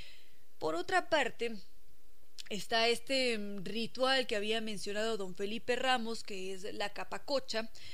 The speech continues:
que es una de las ceremonias más importantes que se celebraban en, en el Imperio Inca. Lo que se solía hacer en esta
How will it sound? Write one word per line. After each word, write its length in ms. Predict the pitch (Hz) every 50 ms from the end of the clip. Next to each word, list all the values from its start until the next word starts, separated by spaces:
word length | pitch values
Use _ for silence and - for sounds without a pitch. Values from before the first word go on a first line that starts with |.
| - - -
que 180 | - - 277 302
es 80 | 311
una 220 | 311 320 311 320 311
de 100 | 294 254
las 180 | 220 208 196
ceremonias 540 | - 208 202 208 220 240 254 262 254 220 214
más 380 | 220 220 226 247 269 277 269 226
importantes 960 | 269 269 254 247 - 262 233 220 214 - - 262 254 226 220 - 247 247 247
que 120 | - 247
se 120 | 208 214 190
celebraban 680 | - 208 196 196 185 190 196 196 208 214 208 202 196 - - - - - -
en, 560 | - 220 202 190 190 185 185 180 175 170 160
en 160 | - 254 226 220
el 100 | 220 214
Imperio 460 | 208 190 - 233 226 233 233 220 214
Inca. 480 | 220 208 202 196 180 - - 180 190 - - - - - - - - - - - -
Lo 300 | - - 220 214 202 196
que 220 | - 196 196 190
se 220 | 175 - - 202 196
solía 480 | - - 214 220 214 233 247 262 254
hacer 340 | 240 - - - 262 254 247
en 160 | 226 208 190
esta 380 | 196 202 196 - - 226 214 208